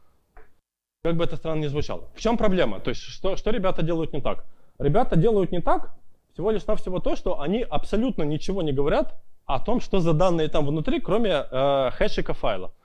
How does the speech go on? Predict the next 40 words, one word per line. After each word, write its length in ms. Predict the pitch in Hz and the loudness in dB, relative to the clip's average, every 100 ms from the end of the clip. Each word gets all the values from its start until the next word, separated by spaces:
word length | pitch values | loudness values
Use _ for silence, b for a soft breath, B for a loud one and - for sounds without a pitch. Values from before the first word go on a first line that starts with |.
| b - | b -10
Вообще 300 | 139 160 156 | -6 -4 -4
больше 300 | 127 110 123 | -4 -4 -6
ничего 240 | - 127 | -6 -8
нету. 220 | 98 - | -8 -12
То 120 | - 120 | -10 -8
есть, 140 | - | -4
типа, 360 | 170 151 123 b b b | 0 2 0 b b b
скачай, 560 | - 175 - 254 233 190 - | -6 -2 0 0 0 -4 -6
э, 240 | 147 147 | -2 0
C 140 | 143 226 | 0 0
S 160 | 208 | 0
V-шку 320 | 262 320 - 143 | 0 -2 -2 0
и 20 | |
сам 220 | - 233 | 0 0
разберись. 500 | 180 135 160 98 - b b b b | -2 -2 -2 -2 -10 b b b b
А, 300 | - - 135 | -14 -8 -6
а 40 | 143 | -4
C 140 | - | -2
S 120 | 240 | 0
V-шка, 280 | 302 320 - | 2 2 2
она 120 | 175 | 2
даже 220 | 202 233 214 | 2 2 0
не 100 | 240 | -2
C 180 | - | -2
S 120 | 254 - | -2 0
V-шка, 280 | 185 - | 0 0
потому 280 | 110 117 156 | -2 -2 -4
что 100 | - | -2
у 60 | 160 | -2
них 100 | 165 | 0
в 40 | |
качестве 280 | 180 170 180 | 0 2 0
сепаратора 540 | 160 160 185 262 180 | 0 2 2 2 0
используется 840 | 135 - 196 170 170 - 160 151 139 | 0 0 0 2 0 -2 -2 0 0
точка 240 | - 160 156 | 0 0 0
с 60 | |
запятой, 420 | 151 147 - 120 101 | 0 -2 0 -2 -4
а 40 | |
не 120 | 101 | -8
запятая. 540 | 101 110 117 110 95 | -10 -6 -4 -2 -4